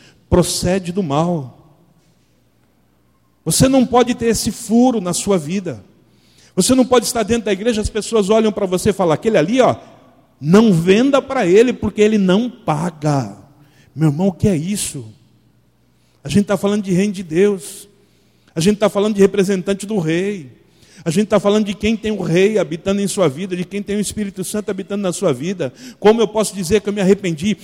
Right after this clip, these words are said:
se as práticas do novo homem são semelhantes à prática do velho homem? Significa que eu não sou novo homem, coisa nenhuma, porque novo homem fala de mudança, conversão fala de um outro caminho,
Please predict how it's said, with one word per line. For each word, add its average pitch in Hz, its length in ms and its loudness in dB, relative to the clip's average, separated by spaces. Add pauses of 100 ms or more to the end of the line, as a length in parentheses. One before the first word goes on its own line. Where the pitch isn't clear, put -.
(120)
se - 140 0
as 185 160 0
práticas 208 480 -2
do 190 100 -2
novo 214 340 0
homem 208 340 0 (220)
são 226 280 -2
semelhantes 214 540 -2
à 190 80 0
prática 233 400 -2
do 208 100 0
velho 226 260 -2
homem? 214 560 0 (600)
Significa 202 760 2 (480)
que 233 120 -4
eu 226 100 6
não 294 160 2
sou 302 320 6
novo 247 300 2
homem, 262 260 4
coisa 277 300 2
nenhuma, 277 640 0 (220)
porque 220 220 4
novo 277 240 4
homem 285 240 6
fala 277 200 0
de 277 100 0
mudança, 247 680 2 (220)
conversão 269 540 4
fala 285 180 2
de 254 140 2
um 262 120 8
outro 311 220 4
caminho, 277 720 0